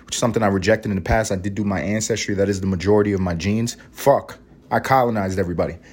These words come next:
Anyway, I use that word a fucking lot, and I was just thinking about the cultural difference there of me saying this word, but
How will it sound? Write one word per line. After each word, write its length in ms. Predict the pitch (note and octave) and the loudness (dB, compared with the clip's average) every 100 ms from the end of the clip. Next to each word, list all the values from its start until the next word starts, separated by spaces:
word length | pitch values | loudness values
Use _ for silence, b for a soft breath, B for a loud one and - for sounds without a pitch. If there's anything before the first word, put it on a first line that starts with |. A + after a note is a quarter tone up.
| B | B
Anyway, 320 | F3 F3+ A2 - - - B B B B B B - - - - | 2 4 4 0 -10 -20 B B B B B B -20 -20 -10 2
I 80 | C#3 | 2
use 220 | D#3 D3 | 4 4
that 160 | C#3+ B2 | 4 6
word 160 | B2 | 2
a 40 | A2 | 2
fucking 320 | B2+ A2 G#2 | 0 -2 2
lot, 300 | E3 F3 - - | 4 2 -2 -4
and 100 | A#2 | 0
I 40 | B2 | 2
was 80 | |
just 140 | B2 - | 0 -2
thinking 140 | C3+ | 0
about 140 | B2 G#2 | 0 0
the 60 | |
cultural 520 | - - D#3 - C3 | 0 2 2 2 -2
difference 500 | G#2 C#3 C#3 A2 F2 | 2 2 2 0 -10
there 220 | - - - _ _ A2 | -12 -16 -20 _ _ -2
of 180 | G2+ F#2+ | 0 0
me 240 | A2 C#3+ | 0 0
saying 380 | - C3+ C3+ B2+ | -2 0 0 0
this 180 | A#2 G2+ | -4 -2
word, 340 | F#2 F#2 E2+ b b b b b - - - | -2 -2 -4 b b b b b -20 -8 2
but 300 | G2+ F#2 | 2 2